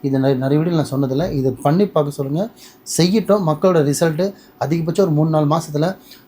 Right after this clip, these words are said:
அவங்களுக்கே பெரிய பெரிய கஷ்டம் கூட பாத்தீங்கன்னா, கொஞ்சம், கொஞ்சம் இல்லைம்மா, நல்லாவே கம்மியாகும். So ரொம்ப விலை கம்மியான விஷயம்.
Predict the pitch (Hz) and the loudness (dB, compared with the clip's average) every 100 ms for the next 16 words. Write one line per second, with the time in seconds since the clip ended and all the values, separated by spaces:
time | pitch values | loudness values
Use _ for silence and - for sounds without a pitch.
0 | 147 202 226 220 240 - 196 220 226 208 | 2 4 4 4 2 2 2 2 2 2
1 | 196 175 - 202 185 165 147 147 180 233 | 2 -4 -2 0 2 0 0 0 -2 -6
2 | - - - - 175 202 226 - - _ | -18 -20 -12 0 2 4 2 0 -8 _
3 | _ _ - 160 190 208 185 147 151 - | _ _ -2 0 4 4 4 2 -2 -8
4 | - _ 139 160 180 190 143 131 120 107 | -20 _ 2 4 4 4 2 -4 -4 -6
5 | - - - 175 190 - - - 196 240 | -10 -14 -4 -2 -2 -6 -8 0 4 6
6 | 262 190 147 165 147 139 143 143 131 123 | 6 4 4 2 2 2 2 2 0 -4
7 | 131 | -12